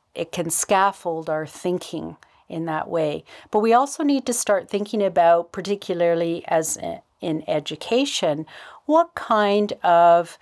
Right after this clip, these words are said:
digital ecology do we want in the classroom to help support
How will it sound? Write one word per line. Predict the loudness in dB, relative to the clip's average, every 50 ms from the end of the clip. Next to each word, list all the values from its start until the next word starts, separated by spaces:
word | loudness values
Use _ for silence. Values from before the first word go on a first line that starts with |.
| _ _ _
digital | 2 2 2 2 2 2 2 4 4 4 4 4 2 0 -4 _ _
ecology | -6 -6 -4 -4 -4 -2 0 2 2 4 4 4 2 2 0 -4 -8 -8 -8 -10 -12 -16 _ _
do | 0 2 2
we | 2 2
want | 2 2 2 2 2 2 0 -2 -6
in | -6 -4 -4
the | -4 -6
classroom | -8 -6 -4 0 0 0 0 0 -2 -4 -4 -4 -6 -8 -8 -8 -10 -12 -16 _ _ -8
to | -4 0 0 2 2
help | 0 0 2 2 2 2 2 -2 -4
support | -6 -4 -4 -6 -8 -12 -6 -2 0 2 4 4 4 2 0 -4 -8 -14 -16